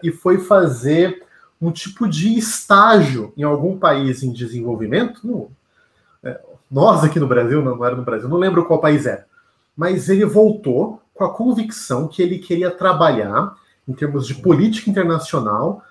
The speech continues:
pra ajudar no desenvolvimento dos países subdesenvolvidos. E daí o, <laughs> o diretor do seminário chegou pra ele e falou assim,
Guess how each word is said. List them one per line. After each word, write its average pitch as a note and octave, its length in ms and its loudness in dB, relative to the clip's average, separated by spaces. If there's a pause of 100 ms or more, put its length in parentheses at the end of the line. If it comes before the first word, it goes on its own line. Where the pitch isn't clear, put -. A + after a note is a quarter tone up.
(200)
pra F#3 140 4
ajudar G3 320 2
no G3+ 140 2
desenvolvimento C4 880 4
dos - 200 -8
países D3 920 -2
subdesenvolvidos. F3+ 1040 -4 (920)
E F#3 80 -2
daí E3+ 640 0
o, F3 500 4 (300)
<laughs> - 340 -18
o E3+ 60 4
diretor F3+ 460 4
do F#3 100 4
seminário F3 440 0
chegou E3 340 -2
pra D3+ 160 0
ele E3 120 -2
e E3+ 40 -4
falou F3 140 -8
assim, - 180 -8